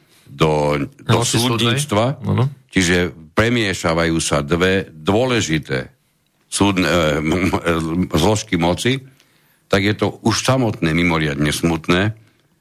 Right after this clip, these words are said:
Speaker 1: A už toto samotné stačí na to, aby ste sa mohli veľmi vážne zamyslieť nad právnosťou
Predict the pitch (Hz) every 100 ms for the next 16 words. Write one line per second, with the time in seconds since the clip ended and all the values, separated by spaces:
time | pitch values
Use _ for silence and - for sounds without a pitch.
0 | _ - 85 117 - - 135 123 131 139
1 | 135 - 101 85 - 110 - 101 87 90
2 | 90 90 87 - 85 87 82 92 87 85
3 | 80 - _ _ _ - 87 135 175 175
4 | 139 123 110 107 90 92 92 87 85 78
5 | 78 - 82 92 98 87 73 - - 64